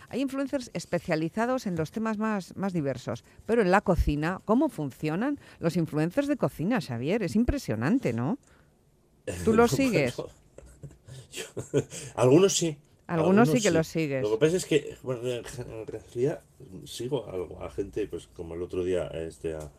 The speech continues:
Speaker 2: a Mikel Iturriaga.
Speaker 1: Sí.
Speaker 2: Pero sí, no, sí, sí, sigo. En, en Instagram tengo varios, eh, varios que sigo,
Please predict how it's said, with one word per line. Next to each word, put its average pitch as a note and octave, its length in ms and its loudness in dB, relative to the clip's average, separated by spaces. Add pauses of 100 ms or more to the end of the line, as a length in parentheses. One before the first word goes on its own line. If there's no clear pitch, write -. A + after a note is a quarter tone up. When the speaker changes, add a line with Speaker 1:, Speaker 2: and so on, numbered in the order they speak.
(360)
Speaker 2:
a - 60 -14
Mikel E2 280 -6
Iturriaga. E2 540 -2 (140)
Speaker 1:
Sí. E3+ 440 0
Speaker 2:
Pero F2+ 520 8
sí, A#2 280 4
no, A#2 260 2 (340)
sí, C#3+ 320 6
sí, A2 240 2
sigo. F2+ 400 2
En, G2 120 0
en G#2 160 0
Instagram A#2 480 0
tengo G2 320 0
varios, D#2 760 -4
eh, D2 180 -8
varios D2+ 380 -8
que D2+ 100 -10
sigo, F2+ 260 -10